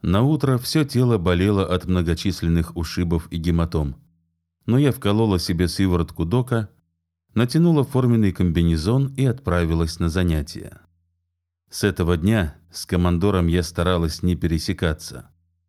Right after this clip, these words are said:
а когда слышала его голос в коридорах, то тут же меняла направление. Несколькими днями позднее оказалось, что Киар Леру вел у нашего и боевого направлений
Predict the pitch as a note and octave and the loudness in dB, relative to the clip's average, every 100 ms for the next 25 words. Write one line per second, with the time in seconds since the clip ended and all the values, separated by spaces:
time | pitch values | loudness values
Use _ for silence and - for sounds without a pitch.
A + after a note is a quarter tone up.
0 | _ - F#2 G#2 G2 A2 G2+ A#2+ A#2+ - | _ -4 -2 -2 0 -2 -2 -2 -2 0
1 | F#2 F2 F2 F2 E2+ F#2+ E2+ - - E2+ | 0 0 2 0 0 0 0 -4 -6 -2
2 | E2 G#2 F#2+ D#2+ - _ _ - F2 - | -2 0 -2 -2 -10 _ _ -6 -4 -2
3 | B2 G#2 G#2+ F#2 E2+ E2 D#2+ D#2+ D#2+ F2 | -2 0 2 2 2 2 0 0 -2 -2
4 | E2 E2 D#2 D2 C#2+ C#2 - _ _ _ | 0 0 0 -2 -4 -8 -14 _ _ _
5 | _ _ _ _ _ _ _ _ _ _ | _ _ _ _ _ _ _ _ _ _
6 | F2+ F#2 F2 - E2+ F2 E2+ D#2 E2 D#2+ | 0 0 0 -2 -2 2 0 2 0 0
7 | D#2 C#2+ E2 D2 F2+ A#2 C3 B2+ B2 _ | 0 0 -2 0 2 2 2 0 -4 _
8 | _ _ _ F2 F2+ G#2+ A#2+ E3+ D#3 - | _ _ _ -4 0 0 2 2 2 0
9 | B2+ A#2+ G2+ G#2+ A#2 - F#2+ F#2 F2 G2+ | -2 0 0 2 0 0 2 2 4 2
10 | B2 - - _ F#2+ F#2+ E3 - A#2 A2 | 0 -4 -20 _ 0 2 2 2 2 2
11 | B2 - B2+ C3 A2 F#2 F#2 F#2 F2+ E2+ | 0 0 0 0 0 2 4 4 4 2
12 | E2+ F2 E2 E2 G#2+ C3+ C3+ | 2 0 2 2 4 2 0